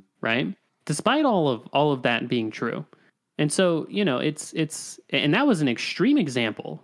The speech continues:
where the institutions at play very, very much, almost, almost universally, did not want this thing to happen. Like, whether you're a right-wing business person or a left-wing bus-, business person,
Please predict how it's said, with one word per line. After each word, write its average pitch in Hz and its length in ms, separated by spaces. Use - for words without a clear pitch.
where 131 280
the 143 200
institutions 190 600
at 120 200
play 131 440
very, 170 600
very 190 520
much, 165 540
almost, 180 400
almost 196 320
universally, 202 920
did 208 220
not 220 280
want 151 380
this 180 220
thing 185 200
to 165 140
happen. 165 440
Like, 127 160
whether 156 180
you're 147 160
a 110 60
right-wing 202 440
business 185 320
person 175 320
or 123 120
a 117 40
left-wing 151 380
bus-, 117 280
business 120 340
person, 113 340